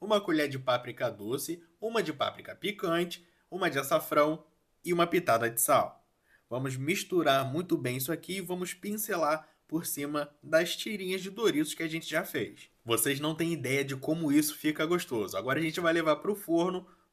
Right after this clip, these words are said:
por volta de uns dez minutinhos, a cento e oitenta graus. Agora a gente vai partir pra geleia de pimenta. E eu já vim colocando uma maçã picada grosseiramente, três pimentas, dedo de moça picadinha e uma xícara de açúcar.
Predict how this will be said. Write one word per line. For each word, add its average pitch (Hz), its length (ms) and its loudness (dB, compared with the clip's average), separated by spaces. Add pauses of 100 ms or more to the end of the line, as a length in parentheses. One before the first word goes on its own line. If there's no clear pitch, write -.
por 180 180 0
volta 151 400 2
de 151 160 -4
uns 147 180 -4
dez 135 380 4
minutinhos, 147 760 -6
a 101 120 -4
cento 117 260 -8
e - 40 -6
oitenta 127 340 -2
graus. 120 400 -2
Agora 165 260 -2
a 185 40 -2
gente 196 200 -8
vai 190 160 2
partir 175 480 2 (220)
pra 160 140 8
geleia 139 340 4
de 131 60 -4
pimenta. 139 360 -2
E 98 100 -2
eu 131 120 6
já 160 140 2
vim 175 180 0
colocando 170 720 2
uma 202 180 2
maçã 175 540 0
picada 151 380 4
grosseiramente, 131 800 0
três 190 360 0
pimentas, 127 600 -4
dedo 156 260 0
de 165 120 -2
moça 110 440 -4
picadinha 165 800 0 (360)
e 175 100 -2
uma 196 160 4
xícara 180 400 4
de 175 100 -2
açúcar. - 600 4